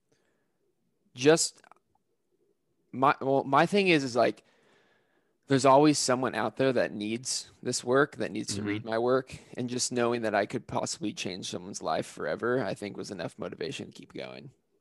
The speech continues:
Speaker 2: Yeah,
Speaker 1: I mean,
Speaker 2: absolutely.
Speaker 1: simple as that. I feel like just keeping the reader in mind and knowing that, you know, I'm writing this book to help someone.
Speaker 2: Yeah,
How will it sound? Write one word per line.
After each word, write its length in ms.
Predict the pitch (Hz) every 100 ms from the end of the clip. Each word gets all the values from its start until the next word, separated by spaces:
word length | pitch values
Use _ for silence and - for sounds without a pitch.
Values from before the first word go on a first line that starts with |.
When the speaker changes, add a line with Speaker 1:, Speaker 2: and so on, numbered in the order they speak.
| -
Speaker 2:
Yeah, 300 | 110 101 101 _
Speaker 1:
I 40 | 98
mean, 80 | 104
Speaker 2:
absolutely. 320 | 110 98 101
Speaker 1:
simple 280 | 127 95 107
as 140 | 95
that. 280 | 104 98 90
I 60 | 117
feel 220 | - 95
like 120 | 87
just 200 | - -
keeping 260 | - 117 110
the 100 | 92
reader 320 | 90 90 95
in 80 | 98
mind 300 | 101 101 110
and 100 | 98
knowing 300 | 98 95 87
that, 220 | 92 82 _ _ _ _ _ -
you 100 | 104
know, 80 |
I'm 100 | 101
writing 220 | 101 95 95
this 140 | -
book 260 | - 80 -
to 80 | -
help 220 | - -
someone. 380 | - 65 69 67 _ _ _ _ _ _ _ _ _ _
Speaker 2:
Yeah, 280 | 107 110 101